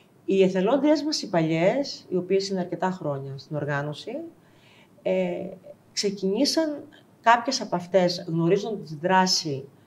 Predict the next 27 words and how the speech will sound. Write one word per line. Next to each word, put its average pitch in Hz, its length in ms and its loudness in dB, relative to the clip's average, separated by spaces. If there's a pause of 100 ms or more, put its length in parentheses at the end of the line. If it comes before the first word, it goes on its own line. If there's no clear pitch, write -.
(260)
την 165 100 0
παγκόσμια. 165 840 0 (1160)
Ε, - 80 -20 (120)
από 180 180 0
εκεί 196 140 -2
και 349 100 2
μετά 196 420 2
όμως, 165 440 -4 (320)
οι - 100 -8
υπόλοιποι, 165 880 -2
βλέποντας 196 600 -2
το 170 100 -10
τι 262 100 -8
προσφέρουμε 254 720 -2
στην - 160 -12
κοινωνία 151 340 -6
της - 120 -14
Καβάλας 147 460 -2
και 285 80 0
όχι 294 200 -2
μόνο, 165 520 0 (720)
ε, 196 480 6
θέλαν 311 320 4
και 220 60 -4
αυτές 277 240 0
να 311 80 -4
ενταχθούν 277 500 -2